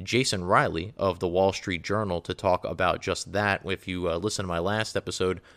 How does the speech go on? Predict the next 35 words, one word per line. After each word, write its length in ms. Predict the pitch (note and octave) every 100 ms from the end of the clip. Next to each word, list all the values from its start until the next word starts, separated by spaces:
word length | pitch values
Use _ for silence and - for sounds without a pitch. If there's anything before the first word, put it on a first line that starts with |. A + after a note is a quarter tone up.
| _
he 120 | - G#2+
was 140 | G2
the 80 | F#2
one 140 | F#2
who 60 | F2+
made 220 | F2 F2
a 60 | -
lot 260 | F2+ F2+
of 60 | F2
the 80 | E2
points 320 | - F#2+ E2+
from 180 | - E2+
that 220 | E2 E2
Daily 360 | F#2 F#2 E2+ E2+
Wire 420 | F2 C#3+ A#2+ F2
article, 460 | E2 F2 E2 F2
which 180 | F#2 F2
was 140 | - -
quoting 420 | - A2+ F2+ E2
his 180 | F2+ F#2
work 240 | E2+ D#2+
in 60 | E2+
the 80 |
Wall 180 | E2 E2+
Street 280 | E2+ F2 E2+
Journal, 340 | F2+ F2 E2+ - - -
all 240 | F#2+ F2+
of 80 | F2
the 80 | F2+
statistics 640 | - F#2+ - G2+ - -
that 80 | F2
we 100 | F2
need 180 | F2+ E2
to 80 | E2
know 340 | F2 F2 D#2+